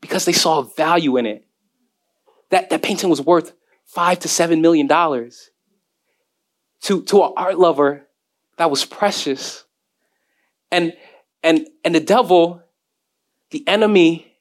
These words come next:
is, is, is sort of like that deranged, uh, mental patient, you know, because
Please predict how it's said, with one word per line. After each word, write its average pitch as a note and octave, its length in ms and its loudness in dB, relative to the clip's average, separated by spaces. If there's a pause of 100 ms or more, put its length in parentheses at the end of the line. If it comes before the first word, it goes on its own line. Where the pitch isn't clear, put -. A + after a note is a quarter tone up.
(160)
is, D#3+ 320 2 (160)
is, - 340 0 (120)
is - 340 -2 (120)
sort G3 280 2
of G3 60 4
like F3 200 2
that D3+ 200 0
deranged, D#3+ 800 2 (340)
uh, C#3+ 240 -2
mental D#3+ 360 -2
patient, C3+ 520 -8 (1000)
you D3+ 120 0
know, D3+ 320 4 (140)
because E3+ 460 0